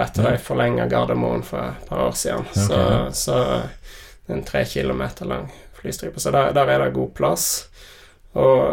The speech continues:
Speaker 1: og så er det veldig flotte aktører som, eh, driver næringslivet der, som har vært, eh, og veldig, eh, engasjerte i Kitemill, da, som,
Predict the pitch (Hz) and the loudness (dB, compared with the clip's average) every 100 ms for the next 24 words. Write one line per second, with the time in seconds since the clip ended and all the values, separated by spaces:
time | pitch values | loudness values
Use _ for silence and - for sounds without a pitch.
0 | 135 127 - 143 139 147 123 127 127 131 | 2 0 2 4 4 4 4 4 4 2
1 | - - 127 131 131 127 123 123 123 - | 2 0 0 2 2 4 2 2 0 -6
2 | - 208 208 - - - 131 - 139 127 | -10 -10 -6 -6 -4 -2 -2 0 2 4
3 | - 117 - - 62 62 127 - - 147 | 2 0 -2 0 0 0 -2 -4 -4 -6
4 | 90 - 131 123 127 120 123 170 139 131 | -2 2 4 4 2 0 -2 -2 0 2
5 | 127 - 131 131 135 131 - 135 131 127 | 0 0 2 2 0 -2 -4 -4 -2 0
6 | 64 - - - - 131 67 65 - 127 | 0 -2 -6 -12 -4 -2 0 -2 0 2
7 | 127 64 127 - - - - - - - | 2 0 2 0 -2 -12 -20 -20 -20 -20
8 | - - - 151 135 131 135 135 135 131 | -20 -20 -6 -2 0 2 0 2 2 2
9 | - 139 - - - - - 196 131 123 | 2 2 0 -4 -6 -10 -10 -4 -2 -2
10 | - 135 - 139 139 131 - | -2 -4 -4 -2 -2 0 -2